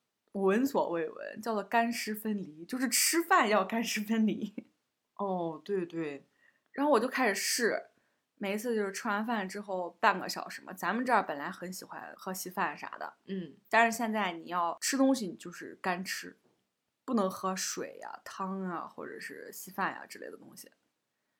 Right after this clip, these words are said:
Speaker 1: 尤其是那种粥，它其实升糖升得很快，所以我就从那时候开始到现在，我就没有喝过粥跟稀饭，几乎没有。
Speaker 2: 那，那你晚上喝什么呢？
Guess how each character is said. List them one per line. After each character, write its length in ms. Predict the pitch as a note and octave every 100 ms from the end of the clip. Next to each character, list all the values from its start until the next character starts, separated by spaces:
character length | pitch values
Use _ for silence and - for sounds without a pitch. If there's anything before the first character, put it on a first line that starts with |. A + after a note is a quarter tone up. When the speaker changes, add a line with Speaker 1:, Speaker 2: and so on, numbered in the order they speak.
| _
Speaker 1:
尤 120 | G#3+
其 140 | A#3 A#3+
是 100 | A3+
那 100 | A3+
种 160 | F3 -
粥， 340 | - A3 A3 A3
它 140 | G#3+
其 120 | G3+
实 100 | F3+
升 240 | F#3+ F#3+ F#3+
糖 160 | F3+
升 120 | F#3
得 60 | F3+
很 140 | E3+ -
快， 260 | - D3 - _ _ _ _
所 160 | - A3+
以 20 |
我 140 | B3 F#3+
就 260 | G3 F#3+ -
从 360 | - F#3+ A3+
那 140 | C4 C4
时 100 | G#3+
候 80 | G3+
开 240 | - G3
始 200 | G3 -
到 180 | G3+ F#3
现 220 | G3+ F#3
在， 160 | F#3 D#3+
我 100 | D#3
就 100 | F#3
没 220 | F3 F#3
有 100 | G#3+
喝 220 | - E3
过 160 | D#3+ D3
粥 240 | - E3
跟 180 | E3 E3
稀 160 | -
饭， 200 | - E3+ - _ _ _
几 120 | -
乎 180 | C4 C4
没 140 | B3+ E3
有。 140 | - _ _ _ _ _ _
Speaker 2:
那， 100 | - D4 G3+
那 100 | -
你 80 | C4+
晚 200 | C4+ A3
上 160 | E3+ F#3+
喝 140 | F#3
什 140 | F3 C#3+
么 100 |
呢？ 60 | C3+